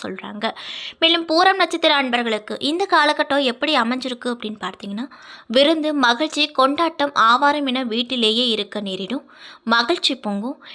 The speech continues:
இந்த நாட்கள்ல உங்களுடைய திறமை மிக்க செயல்பாடுகளால் அனைவரின் பாராட்டையும் பெறுவீங்க. நீங்க எதிர்பார்த்த இடங்களிலிருந்து பணவரவு தாமதமா கிடைக்கும். அரசாங்கத்திடம் இருந்து அனுகூலமான விஷயங்கள் அனைத்துமே கிடைக்கும்.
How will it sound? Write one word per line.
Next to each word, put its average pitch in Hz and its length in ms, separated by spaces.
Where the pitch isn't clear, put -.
இந்த 359 240
நாட்கள்ல 311 540
உங்களுடைய 277 540
திறமை 294 400
மிக்க 269 380
செயல்பாடுகளால் 226 800
அனைவரின் 277 480
பாராட்டையும் 226 560
பெறுவீங்க. 196 400
நீங்க 320 300
எதிர்பார்த்த 285 480
இடங்களிலிருந்து 269 880
பணவரவு 254 640
தாமதமா 208 480
கிடைக்கும். 196 520
அரசாங்கத்திடம் 294 800
இருந்து 254 340
அனுகூலமான 247 880
விஷயங்கள் 247 520
அனைத்துமே 196 420
கிடைக்கும். 185 460